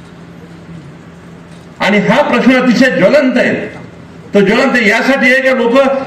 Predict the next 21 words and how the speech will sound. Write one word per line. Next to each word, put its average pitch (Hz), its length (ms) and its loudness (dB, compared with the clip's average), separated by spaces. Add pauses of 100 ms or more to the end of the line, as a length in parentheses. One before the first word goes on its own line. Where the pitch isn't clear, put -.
(120)
आत्महत्या 285 480 0
करायला 277 280 0
लागले. - 240 -6 (2000)
लोक 196 280 -4 (1160)
ग्रंथालय 214 500 0 (100)
संपल्याबरोबर, 220 920 2
म्हणजे 214 220 0
त्यांची 208 220 0
ड्युटी 226 360 0
संपल्यानंतर 226 600 0
सर, 254 200 0
आठ 202 240 0
दिवसात 240 300 0
ते 254 80 2
मरतात, 214 580 0 (1200)
कारण 254 520 -2
उपजीविकेचं 254 540 2
काही 285 120 2
साधन 302 340 0
नाही 269 180 0
आहे. - 320 -8